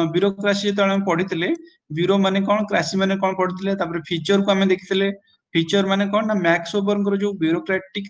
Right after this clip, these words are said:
theory ଥିଲା, ସେଥିରେ ତାର କଣ କଣ ସେ feature ଥିଲା। ତ ଯୋଉଗୁଡା ଆମେ ଆଗରୁ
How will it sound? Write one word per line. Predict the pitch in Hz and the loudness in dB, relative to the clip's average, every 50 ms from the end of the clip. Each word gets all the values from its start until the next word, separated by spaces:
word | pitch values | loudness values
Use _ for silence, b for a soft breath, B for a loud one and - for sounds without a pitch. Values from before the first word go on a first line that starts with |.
| - | -6
theory | - 170 170 175 202 | -4 -2 0 0 -2
ଥିଲା, | 196 190 165 160 165 185 269 311 | 0 0 0 2 2 0 0 -2
ସେଥିରେ | - 190 196 - 208 214 | -4 -6 -6 -4 -6 -2
ତାର | 208 214 208 | 0 -2 -2
କଣ | 214 214 196 190 196 196 | 0 0 0 0 0 0
କଣ | 202 208 | -2 -2
ସେ | 208 208 208 | -2 -4 -8
feature | - - 170 147 156 143 | -8 -8 -8 -2 -2 -2
ଥିଲା। | 143 143 139 135 131 | -2 -2 -6 -6 -6
ତ | 131 - - 202 196 196 202 202 - - | -6 -2 -4 -4 -4 -4 -10 -10 0 2
ଯୋଉଗୁଡା | - 196 208 214 202 208 220 330 320 B B B B B - | 2 4 4 4 4 2 2 2 -2 B B B B B -2
ଆମେ | 180 196 196 | 2 4 4
ଆଗରୁ | 175 165 165 185 202 | 4 4 4 4 4